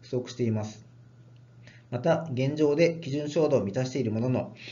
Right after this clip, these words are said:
今回のパラペットかさ上げによって、新たに照度が不足している区間が出てくることも考えられます。しかし、夜間の安全性確保のため、パラペットかさ上げ後も、右岸緑地区間を除き、町側の通路は三ルクス、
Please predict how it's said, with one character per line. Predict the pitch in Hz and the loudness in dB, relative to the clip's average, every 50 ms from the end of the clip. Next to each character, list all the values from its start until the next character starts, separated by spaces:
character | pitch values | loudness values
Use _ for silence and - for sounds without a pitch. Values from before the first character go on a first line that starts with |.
| - - - - - - | -18 -18 -20 -20 -20 -10
今 | - 151 156 156 | -8 -8 -4 2
回 | 156 139 123 | 2 2 2
の | 113 | 2
パ | - 123 | -2 -2
ラ | 120 127 | -2 0
ペ | 143 143 | 0 -2
ッ | 131 - | -4 -4
ト | - | -6
か | - - 113 117 | -8 -6 -6 -2
さ | 117 117 | -2 0
上 | 117 | 0
げ | 113 113 110 | 0 0 0
に | 110 | -2
よ | 110 | -2
っ | 107 110 - | -4 -6 -6
て、 | - 143 151 - - - - | -4 -4 -4 -4 -10 -12 -6
新 | 131 143 147 | -6 -6 -4
た | - 147 | -2 -2
に | 120 104 | -4 -4
照 | - - 117 113 117 | -2 0 0 0 2
度 | 117 113 | 0 0
が | 101 - | -2 -2
不 | - | -4
足 | - 120 110 - | -4 -8 -8 -6
し | - | -8
て | 117 107 | -8 -8
い | |
る | 107 - | -8 -8
区 | - 113 | -8 -8
間 | 104 101 | -6 -6
が | 90 | -6
出 | 92 | -8
て | 92 107 98 | -6 -8 -6
く | 104 | -6
る | 101 101 | -6 -6
こ | 117 | -4
と | - 156 | -6 -4
も | 147 127 | -6 -4
考 | - 101 101 101 98 | -6 -6 -6 -4 -4
え | 90 | -4
ら | 92 95 | -4 -2
れ | 90 87 | -4 -4
ま | 87 87 | -6 -8
す。 | 90 - - - - - - - - - - - - - - - - _ _ _ _ _ _ _ _ _ - _ _ - - - - - - | -10 -14 -16 -20 -20 -20 -20 -20 -20 -20 -20 -20 -20 -20 -20 -20 -20 _ _ _ _ _ _ _ _ _ -20 _ _ -20 -20 -20 -20 -20 -18
し | - - | -16 -8
か | - - - | -2 -2 -2
し、 | - - 139 143 139 - - | -2 0 -2 -2 -2 -2 -2
夜 | 127 127 | 0 2
間 | 160 151 151 143 | 2 2 4 2
の | 113 101 | 2 4
安 | 110 110 110 107 | 4 4 4 2
全 | 110 110 107 107 | 2 0 -2 0
性 | - 117 110 | 2 2 2
確 | 113 117 113 - | 2 0 -2 0
保 | 113 104 | 0 -2
の | 101 98 | -2 0
た | 101 98 | 0 0
め、 | 113 127 123 123 - - - - - | 2 2 0 -2 -6 -12 -18 -20 -20
パ | - - 131 | -6 -2 -2
ラ | 135 131 | 0 4
ペ | 165 | 2
ッ | 151 156 - | 2 2 0
ト | 143 127 | -4 -4
か | - 113 | -4 -4
さ | - 120 113 | 0 0 2
上 | 117 113 | 2 2
げ | 113 110 | 2 2
後 | 110 104 | 2 2
も、 | 117 131 127 123 - - - - - - - - - - - - - - | 2 2 0 -2 -4 -10 -18 -20 -20 -20 -20 -20 -20 -20 -20 -20 -12 -4
右 | 127 117 123 | 0 4 6
岸 | 131 135 143 | 6 4 6
緑 | 139 139 131 131 - - | 4 2 0 0 -2 -8
地 | - - | -12 -12
区 | - - | -14 -6
間 | - 143 135 120 110 104 | 0 2 2 4 4 2
を | 104 | 2
除 | 101 101 95 | 0 0 0
き、 | - 123 123 123 - - - - - - - - - | 2 2 0 0 0 -6 -14 -20 -20 -20 -20 -8 -4
町 | 107 101 - 143 139 | -4 -4 0 0 2
側 | 131 135 135 139 | 4 4 4 2
の | 139 131 | 0 0
通 | - 143 | 2 4
路 | 131 127 | 4 4
は | 135 143 131 | 6 4 2
三 | 135 - 120 110 107 | 2 2 2 2 2
ル | 104 101 | 2 0
ク | - - | -4 -6
ス、 | - - - | -10 -10 -10